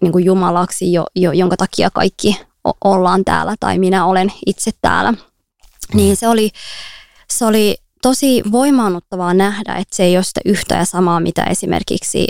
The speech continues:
Speaker 1: väkivallan uhalla on siellä Koranikoulussa opetettu. Ja kun mä palasin takaisin, niin mä itse asiassa myöhemmin,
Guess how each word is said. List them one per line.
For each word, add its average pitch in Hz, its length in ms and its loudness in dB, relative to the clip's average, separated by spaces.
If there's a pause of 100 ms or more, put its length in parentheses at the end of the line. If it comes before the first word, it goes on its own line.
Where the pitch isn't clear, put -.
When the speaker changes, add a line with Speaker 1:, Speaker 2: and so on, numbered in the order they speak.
(120)
Speaker 1:
väkivallan 170 520 -2
uhalla 170 360 -4
on 170 180 2
siellä - 300 -2 (120)
Koranikoulussa - 800 -2 (180)
opetettu. - 540 -2 (840)
Ja 214 220 4 (120)
kun 269 120 2
mä 277 100 4
palasin 233 340 0
takaisin, 254 420 -2
niin 180 240 2 (200)
mä 185 260 2 (1000)
itse 247 240 2
asiassa 214 400 0
myöhemmin, 226 580 2